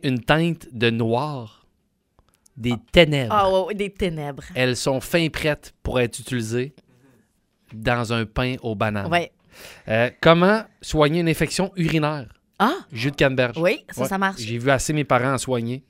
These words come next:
Speaker 1: en fait.
Speaker 2: Pamplemousse, ça aide aussi, il paraît.
Speaker 1: Ah ouais ?
Speaker 2: Oui.
Speaker 1: Ocean, Ocean Spray,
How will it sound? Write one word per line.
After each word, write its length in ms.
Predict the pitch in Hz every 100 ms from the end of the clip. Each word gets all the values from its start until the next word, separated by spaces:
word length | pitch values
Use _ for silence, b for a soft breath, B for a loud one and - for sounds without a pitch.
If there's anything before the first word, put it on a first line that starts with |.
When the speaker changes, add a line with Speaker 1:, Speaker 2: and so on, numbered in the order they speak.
| _ _ _ - -
Speaker 1:
en 40 |
fait. 160 | - -
Speaker 2:
Pamplemousse, 460 | 302 349 320 294 330
ça 280 | - 208 220
aide 80 | 185
aussi, 220 | - 196
il 40 |
paraît. 200 | 165 110 -
Speaker 1:
Ah 80 |
ouais ? 180 | 139 226 -
Speaker 2:
Oui. 180 | 226 - b b b b b _ _ _ _ _ -
Speaker 1:
Ocean, 340 | 156 165 170 - -
Ocean 320 | 151 156 170 151
Spray, 360 | - 156 190